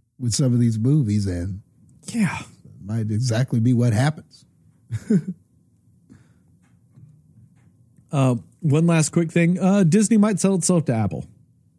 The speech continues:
Speaker 2: So that's another rumor.
Speaker 1: Hmm.
Speaker 2: That'd be the weirdest thing in the world.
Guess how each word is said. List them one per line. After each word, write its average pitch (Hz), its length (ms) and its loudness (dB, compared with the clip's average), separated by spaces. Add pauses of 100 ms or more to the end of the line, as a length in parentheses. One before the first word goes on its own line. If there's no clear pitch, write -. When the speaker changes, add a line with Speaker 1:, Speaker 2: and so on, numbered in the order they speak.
(240)
Speaker 2:
So 101 320 -8 (840)
that's 139 140 -4
another 123 240 2
rumor. 78 340 -4 (2750)
Speaker 1:
Hmm. 117 200 -2 (1700)
Speaker 2:
That'd 147 200 0
be 147 100 4
the 131 100 0
weirdest 123 460 2
thing 110 120 0
in 101 60 0
the 92 60 0
world. 73 300 -8